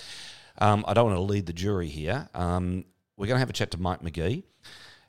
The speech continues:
Um, Mike is genuinely, um, one of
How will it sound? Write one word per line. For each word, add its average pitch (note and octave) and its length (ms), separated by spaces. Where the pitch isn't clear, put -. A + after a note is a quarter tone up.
Um, F#2 340
Mike A#2 540
is G#2 300
genuinely, G#2+ 1000
um, E2+ 360
one F#2 200
of E2 360